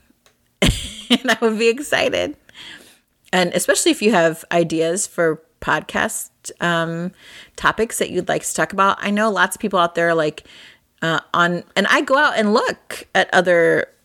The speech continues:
board game podcasts. I don't really listen to them, um, but I consider them. Uh, and I look at what they're talking about, and they'll take one game or maybe two games and spend somehow, like, an hour or more talking about that game.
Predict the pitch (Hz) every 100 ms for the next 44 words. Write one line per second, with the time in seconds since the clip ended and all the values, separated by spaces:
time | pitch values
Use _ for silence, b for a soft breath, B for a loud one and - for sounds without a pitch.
0 | _ 170 180 143 160 - - - 117 -
1 | 240 - 320 311 240 170 - 185 - 220
2 | 220 226 240 - _ 196 196 175 175 170
3 | 170 156 - 170 180 392 247 165 - _
4 | B B B B B - 208 190 185 -
5 | 202 202 214 220 208 202 202 202 190 208
6 | 196 190 185 - 175 175 170 - _ _
7 | - 190 196 - 254 247 - - 175 196
8 | 214 196 190 214 220 208 175 180 170 175
9 | 208 190 202 208 226 - 175 - 160 170
10 | 247 - 175 247 - 151 156 185 180 -
11 | 175 147 156 196 208 175 170 151 151 220
12 | - B B B 185 196 208 202 214 214
13 | 214 226 226 233 233